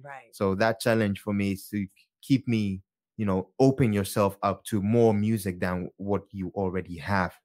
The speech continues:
Speaker 1: Yeah.
Speaker 2: now. Yeah. So, you know, I've been, I've been keeping this within the, uh
Speaker 1: Yeah, I would, I would say the same thing. Uh, in general, I'm a very observant type.
Speaker 2: Yeah.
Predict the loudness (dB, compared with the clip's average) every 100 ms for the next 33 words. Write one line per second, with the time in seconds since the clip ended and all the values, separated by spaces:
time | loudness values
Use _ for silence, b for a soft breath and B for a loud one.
0 | -8 -4 -4 -4 0 2 2 -4 -14 _
1 | _ _ -2 0 0 -2 0 2 0 -2
2 | 0 2 2 4 2 2 0 2 2 2
3 | 0 0 0 -4 -6 -4 -2 0 -2 -2
4 | -4 -6 -8 -10 -6 -6 -4 0 0 2
5 | 2 2 4 4 4 4 4 4 4 4
6 | 6 4 2 0 0 -2 0 0 4 4
7 | 6 6 6 4 2 4 4 4 2 -2
8 | b b -6 -4 2 4 4 2 2 -2
9 | -2 -8 -4 -2